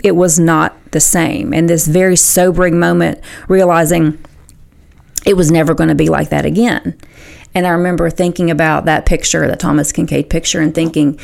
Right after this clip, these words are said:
it was almost like someone took an eraser and erased her out of it. And so I started sit-, sitting back in the pocket of that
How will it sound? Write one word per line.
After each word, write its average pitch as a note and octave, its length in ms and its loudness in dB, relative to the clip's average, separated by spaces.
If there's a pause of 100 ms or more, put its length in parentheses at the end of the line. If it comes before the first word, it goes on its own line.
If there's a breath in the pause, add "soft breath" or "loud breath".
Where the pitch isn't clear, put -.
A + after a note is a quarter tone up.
(300 loud breath)
it G#3 60 2
was G3 120 2
almost G#3+ 220 0
like E3 100 0
someone E3 200 0
took E3 160 0
an D#3 80 2
eraser D#3 340 2
and C#3 120 -2
erased C#3 440 0
her - 120 -4
out B2 140 -2
of - 120 -6
it. - 180 -6 (1000 loud breath)
And F3+ 240 2
so F#3 260 0
I F3+ 100 -2
started D4+ 260 2
sit-, - 280 -4
sitting G3+ 300 0
back E3+ 220 0
in F3 80 0
the D#3+ 80 0
pocket E3+ 420 -2
of E3 100 -2
that D3 500 -4